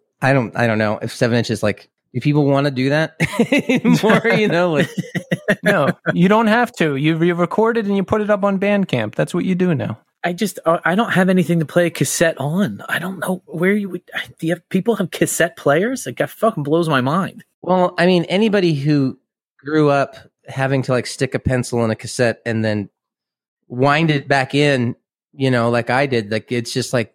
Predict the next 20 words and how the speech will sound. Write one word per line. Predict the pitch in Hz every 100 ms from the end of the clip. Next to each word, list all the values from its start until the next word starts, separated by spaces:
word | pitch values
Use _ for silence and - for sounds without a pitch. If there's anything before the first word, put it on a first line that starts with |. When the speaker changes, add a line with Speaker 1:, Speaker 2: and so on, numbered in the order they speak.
| _
Speaker 1:
this, | 98 120 -
this | 123 143
blows. | 113 117 127 104 -
Or, | 131 135
like, | 135 - - - _
when | 131 139
the | 131 110 _ _ _
fucking | 139 139 123
tape | 131 135
player | 151 143 127 -
eats | 127 135 -
the | -
cassette | 131 127 127 135 -
and | 127 123
just, | 127
like, | 131 113
and | 123
it's | 120
just | 120 95
gone, | 107 113 113 120 139